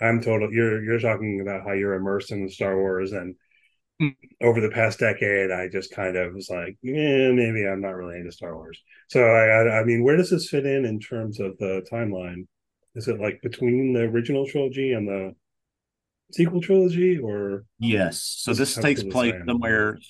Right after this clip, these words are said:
Speaker 2: yeah, this is somewhere in the five to ten years after Return of the Jedi. Um,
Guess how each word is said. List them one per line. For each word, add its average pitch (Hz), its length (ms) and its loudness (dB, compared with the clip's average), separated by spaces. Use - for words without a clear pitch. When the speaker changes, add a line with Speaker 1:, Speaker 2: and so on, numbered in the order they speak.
Speaker 2:
yeah, 104 200 0
this 98 120 -4
is - 80 -8
somewhere 120 320 0
in 104 80 -2
the 92 80 -2
five 104 340 0
to 98 100 -8
ten 101 240 -4
years 92 460 0
after 85 720 -4
Return 87 340 -4
of 80 80 -6
the 78 80 -6
Jedi. 80 540 -4
Um, 78 600 -6